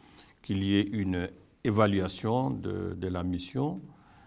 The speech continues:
Et à ce que je sache, même la dernière mission de Jean-Pierre Lacroix, les discussions avec les Maliens, j'ai écouté certaines déclarations où les Maliens, euh, disent toujours qu'ils sont pour le maintien de la,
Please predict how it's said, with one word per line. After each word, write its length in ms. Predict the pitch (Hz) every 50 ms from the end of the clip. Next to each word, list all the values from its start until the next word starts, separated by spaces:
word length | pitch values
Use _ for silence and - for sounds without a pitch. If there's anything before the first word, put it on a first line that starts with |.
| - - -
Et 120 | - 98 85
à 100 | - 95
ce 120 | 95 - 104
que 180 | 95 - -
je 140 | 104 98 98
sache, 420 | 95 - - 131 156 170 - - -
même 280 | 98 98 101 101 98
la 100 | 92 90
dernière 380 | 87 90 90 87 95 98 95 95
mission 460 | 92 92 90 90 - - 113 113 113
de 200 | 107 95 95 92
Jean-Pierre 500 | 87 92 92 90 90 92 107 98 92 95
Lacroix, 580 | 92 92 - - - 113 107 107 117 139 151 151
les 160 | 143 107 98
discussions 580 | 90 90 92 - - - 95 - - - 98 92 -
avec 280 | 98 90 95 95 - -
les 100 | 90 90
Maliens, 400 | 90 92 92 92 92 110 135 135
j'ai 160 | 117 101 98
écouté 360 | 95 - - - - - -
certaines 380 | 104 - - - - - 95 92
déclarations 720 | 87 95 - - 92 - - 90 90 - - 131 143 170 190 - - - - - - - - - - - - - - -
où 100 | - 117
les 140 | 107 101 98
Maliens, 680 | 98 95 92 92 95 98 107 127 131 131 131 123 110
euh, 80 | 98 - - - - - - - -
disent 440 | - - 101 92 101 110 104 - -
toujours 600 | 117 98 92 95 110 127 143 156 165 165 - -
qu'ils 160 | - 127 107
sont 280 | - - - 147 151
pour 200 | 139 147 135 107
le 120 | 110 98 95
maintien 680 | 95 95 92 95 95 - 104 101 98 98 92 90 90 90 - - - - - _ - - -
de 220 | - 101 90 95
la, 540 | 92 92 90 87 87 87 87 85 85 85 82